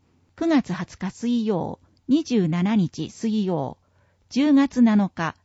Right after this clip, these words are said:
土曜、十八日水曜、二十五日水曜。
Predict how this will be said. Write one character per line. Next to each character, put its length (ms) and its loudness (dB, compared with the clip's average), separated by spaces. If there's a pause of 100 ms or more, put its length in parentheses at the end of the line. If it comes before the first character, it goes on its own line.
土 120 -4
曜、 360 -2 (360)
十 200 0
八 320 -2
日 400 0
水 340 -4
曜、 360 -2 (340)
二 140 0
十 260 -2
五 160 0
日 400 -2
水 340 -4
曜。 380 -4